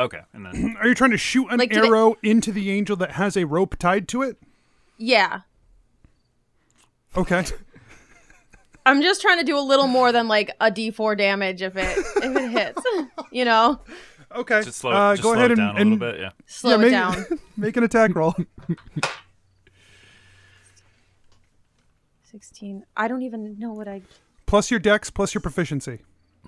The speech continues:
Speaker 3: Okay. Uh, twenty-one.
Speaker 1: Okay.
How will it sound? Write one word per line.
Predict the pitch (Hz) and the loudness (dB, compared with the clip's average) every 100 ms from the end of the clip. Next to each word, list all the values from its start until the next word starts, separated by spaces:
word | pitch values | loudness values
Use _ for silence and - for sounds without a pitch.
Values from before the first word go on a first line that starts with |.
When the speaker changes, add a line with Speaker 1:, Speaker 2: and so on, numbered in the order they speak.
| _ _ - | _ _ -14
Speaker 3:
Okay. | 226 202 165 - | -8 -6 -6 -6
Uh, | - 220 208 208 208 202 208 202 _ _ _ _ _ _ _ _ _ _ _ _ _ _ _ _ _ _ _ _ _ _ - | 0 4 4 4 4 2 -2 -8 _ _ _ _ _ _ _ _ _ _ _ _ _ _ _ _ _ _ _ _ _ _ -6
twenty-one. | 254 240 247 202 208 285 _ _ _ - | -2 0 0 -2 -4 -8 _ _ _ -6
Speaker 1:
Okay. | 202 208 | 2 2